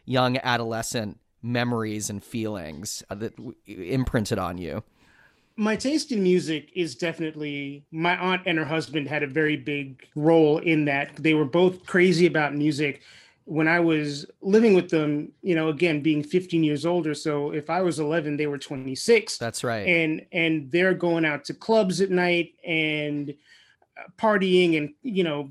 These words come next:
Speaker 2: getting a taste of all the new music and, and consuming all of the new media, you know, before they decided to settle down and start having kids. They were definitely the tastemakers in my life.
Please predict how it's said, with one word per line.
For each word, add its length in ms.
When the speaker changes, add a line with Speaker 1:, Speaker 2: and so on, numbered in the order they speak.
Speaker 2:
getting 240
a 60
taste 360
of 80
all 240
the 120
new 200
music 600
and, 180
and 300
consuming 640
all 240
of 80
the 80
new 140
media, 400
you 120
know, 80
before 360
they 180
decided 460
to 80
settle 180
down 160
and 80
start 180
having 280
kids. 400
They 400
were 480
definitely 520
the 140
tastemakers 1040
in 80
my 140
life. 300